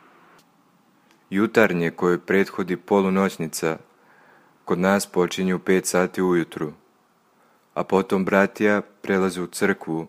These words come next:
posvećenu valamskoj ikoni Majke Božje, gde se služi rana božanstvena liturgija. Služba se završava oko devet sati. Posle jutarnjeg čaja i kratkog odmora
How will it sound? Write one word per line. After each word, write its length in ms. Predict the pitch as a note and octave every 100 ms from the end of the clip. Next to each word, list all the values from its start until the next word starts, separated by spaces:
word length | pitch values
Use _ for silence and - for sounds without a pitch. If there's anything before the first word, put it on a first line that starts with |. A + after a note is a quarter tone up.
| _ _ -
posvećenu 840 | F2 D#2+ F#2 F2 - F2+ F2 -
valamskoj 640 | F2 F2+ F2 F2 - - F#2+
ikoni 300 | F2+ F2 E2
Majke 380 | E2+ E2 D#2 D#2
Božje, 540 | D#2 E2+ D2+ D#2+ D2 _ _ _ _ _ _ _
gde 120 | - F2
se 140 | F2+
služi 600 | - F#2+ F#2+ F2 F#2 F2+ - -
rana 560 | F2 F#2 F#2 F2+ F2+ C#2
božanstvena 540 | - F2 F2 E2 E2+ E2+
liturgija. 640 | E2 - E2+ D#2+ D#2+ D#2 - _ _ _ _ _ _ _ _ _ _ _ _ _ _ -
Služba 480 | - G#2 G#2 G2
se 100 | G2+
završava 640 | F#2+ F#2 F2 - F#2+ F#2 F#2
oko 160 | F2
devet 320 | F2+ F#2 E2 D#2+
sati. 520 | F2 D#2+ D#2 - D2+ _ _ _ _ _ _ _ _ _ _ _ _
Posle 560 | G2 F#2+ - F#2+ F2+ F2+
jutarnjeg 580 | G2 G2 - G2 G2 -
čaja 480 | - G2+ G2 F#2+ F2
i 80 |
kratkog 500 | E2 F2+ F2 - F2
odmora 480 | F#2+ F#2 G2 G2 G2